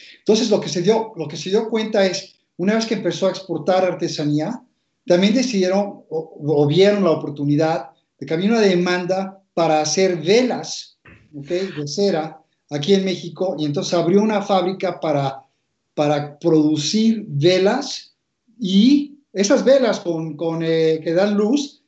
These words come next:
y también, ah, muy bien, Charlie, gracias por enseñarnos la vela, extraordinario,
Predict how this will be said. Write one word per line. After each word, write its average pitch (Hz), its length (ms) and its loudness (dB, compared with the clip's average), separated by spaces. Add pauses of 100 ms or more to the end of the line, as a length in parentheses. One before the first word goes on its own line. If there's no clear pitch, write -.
(120)
y 285 220 4
también, 208 560 0
ah, 190 140 -2
muy 208 180 0
bien, 220 220 0
Charlie, 214 340 -2
gracias 208 340 -4
por 202 140 -4
enseñarnos 180 480 -4
la 170 60 2
vela, 170 420 0 (300)
extraordinario, 165 920 0